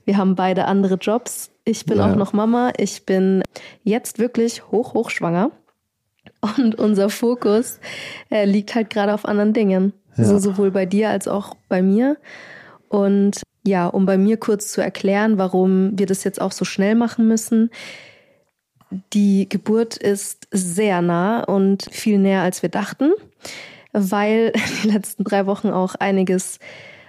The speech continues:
Speaker 1: an Arztuntersuchungen und so weiter gezeigt haben, dass mein Baby nicht, äh, so lange in meinem Bauch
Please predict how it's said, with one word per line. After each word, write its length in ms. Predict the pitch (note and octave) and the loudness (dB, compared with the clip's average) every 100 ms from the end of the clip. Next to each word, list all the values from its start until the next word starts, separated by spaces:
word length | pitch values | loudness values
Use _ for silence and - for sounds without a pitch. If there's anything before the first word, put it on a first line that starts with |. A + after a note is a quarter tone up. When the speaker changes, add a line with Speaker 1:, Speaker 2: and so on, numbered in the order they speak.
| _ | _
Speaker 1:
an 440 | F#3+ F#3+ F#3+ F#3 F#3+ | -2 2 2 2 0
Arztuntersuchungen 1600 | F#3+ F#3+ - - G3 F#3+ G3 F3+ G3+ G3 - F#3 F#3 F3+ F3+ F3+ | -2 -4 -8 -4 -2 0 0 0 0 0 0 0 2 2 2 0
und 220 | F#3 F#3 | 0 0
so 160 | - F3 | -2 -2
weiter 300 | F3 - F3 | -2 -2 -6
gezeigt 480 | F3+ - F#3+ - F#3 | -6 -4 -4 -4 -2
haben, 340 | F3+ F3+ F#3 _ - | 0 0 0 _ -4
dass 460 | B3+ D#4+ - - _ | -4 -4 -8 -14 _
mein 240 | - G3+ G3+ | -2 0 2
Baby 400 | G3+ G3 G3 G3+ - _ _ - - - - _ _ | 2 2 0 0 -6 _ _ -20 -20 -20 -20 _ _
nicht, 560 | G3+ G3+ B3+ C4+ - - | 0 2 2 -2 -6 -2
äh, 360 | A3 G#3+ G#3+ | 0 2 2
so 120 | G3+ G3+ | 2 2
lange 420 | F#3 F#3 F#3 F3+ | 2 2 2 0
in 120 | F#3 | 2
meinem 240 | F3+ F3+ F3+ | 2 2 0
Bauch 460 | F3+ F3+ F#3 - | 0 -2 -4 -10